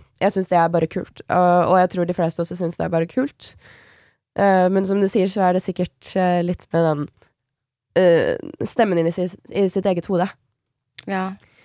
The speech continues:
Speaker 1: Som,
Speaker 2: Åh, sikkert er så
Speaker 1: eh,
Speaker 2: negativt ladet ord, egentlig. <laughs> Men ja, jeg skjønner hvor du kommer fra, og det er liksom sånn, ja, jeg tror igjen, den sabotøren man har inni seg,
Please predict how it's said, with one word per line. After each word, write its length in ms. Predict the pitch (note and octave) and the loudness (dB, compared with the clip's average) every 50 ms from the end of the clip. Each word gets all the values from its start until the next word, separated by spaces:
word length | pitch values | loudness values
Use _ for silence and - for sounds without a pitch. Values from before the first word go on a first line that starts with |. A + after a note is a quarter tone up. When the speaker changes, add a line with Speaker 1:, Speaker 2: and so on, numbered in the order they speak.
| _ _ _ - | _ _ _ -8
Speaker 1:
Som, 340 | - G3+ G3+ F#3 E3+ E3+ E3 | -2 0 2 2 2 0 0
Speaker 2:
Åh, 20 | |
sikkert 320 | D#3+ D#3+ D#3+ G3 A3+ - A3 | -2 -2 0 0 0 0 0
er 80 | G3+ | 0
så 80 | - G#3+ | 0 0
Speaker 1:
eh, 80 | G#3 | -2
Speaker 2:
negativt 420 | F3+ E3 D3+ E3+ F3 - G#3+ F#3+ - G#3 | -2 -4 -6 -8 -8 -8 -10 -10 -6 -6
ladet 240 | G3 F3+ - - _ - | -6 -6 -6 -8 _ -8
ord, 160 | F3+ G3+ G#3 - - | -8 -8 -8 -8 -8
egentlig. 340 | A3 G#3+ G#3+ A3+ B3 D4 C#4 - - C4+ C#4 A#3+ C4+ A#3 A#3 - - | -6 -4 -4 -2 0 0 0 2 2 0 2 2 0 -4 -4 -8 -10
<laughs> 520 | - - - C4+ C#4+ C4+ B3+ A#3 - - | -10 -6 -4 -2 -2 -2 -6 -4 -2 0
Men 160 | A#3 A3+ A3 G#3 | 2 2 2 2
ja, 80 | G#3 G3+ G#3 | 2 2 0
jeg 80 | G#3+ | 0
skjønner 320 | - - A3 G#3 G#3 G#3 G3+ | -2 -2 -2 -2 -2 -2 -2
hvor 80 | G3+ | 0
du 80 | F#3+ G3+ | -2 -2
kommer 380 | G3 - G3+ F#3 F3+ E3+ F3 E3+ | -2 -2 -4 -4 -4 -6 -6 -4
fra, 220 | G3+ G#3 G3+ G3 - | -4 -2 -2 -2 -2
og 160 | F#3+ G3+ G3 | -2 -2 -2
det 80 | G3+ G3 | -2 -2
er 80 | F#3+ | -2
liksom 240 | F#3+ F#3 F#3 F#3 F3 | -2 -4 -6 -6 -6
sånn, 180 | F#3 F3 D#3+ - - _ _ _ _ _ _ _ _ _ _ | -6 -6 -8 -10 -16 _ _ _ _ _ _ _ _ _ _
ja, 140 | G3 A3 A3 A4 A4+ | -6 -6 -6 -6 -6
jeg 140 | - A#3 A3+ | -8 -8 -6
tror 140 | - C4+ C#4 | -2 -2 0
igjen, 180 | C4+ B3+ C4 C4+ B3+ | 0 0 -2 -4 -4
den 140 | A#3+ B3 A#3+ | -4 -4 -4
sabotøren 560 | - B3+ A3 A3 A#3+ - - A3 F#3+ F#3 F#3+ G3+ | -4 -4 -6 -6 -8 -8 -6 -6 -4 -2 -2 -2
man 140 | G3 F#3+ | -4 -4
har 320 | F3+ F3 F3 E3 E3+ G3+ A3 - _ - | -6 -6 -4 -4 -4 -6 -8 -10 _ -6
inni 220 | G3+ G3 F3 D#3 E3 | -4 -4 -4 -4 -6
seg, 240 | - F3 G3 A3 | -6 -4 -4 -6